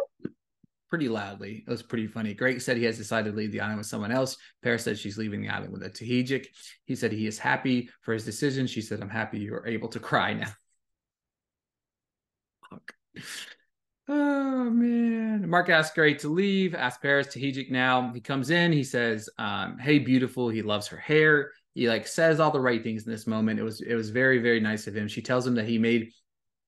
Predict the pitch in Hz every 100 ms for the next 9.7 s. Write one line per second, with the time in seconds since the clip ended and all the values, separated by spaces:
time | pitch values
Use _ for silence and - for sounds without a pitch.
0 | _ _ _ - 135 127 113 113 101 -
1 | 175 170 156 120 107 107 107 113 104 -
2 | 117 110 113 135 143 - - - 117 117
3 | 131 135 123 117 113 - _ _ _ -
4 | 123 - 127 117 104 110 104 - 107 110
5 | 110 113 110 107 - 117 110 110 - -
6 | 110 104 107 113 135 131 - _ - _
7 | _ - 110 110 107 104 104 107 104 98
8 | 95 123 139 135 131 - 113 113 107 110
9 | 107 - 101 104 107 - -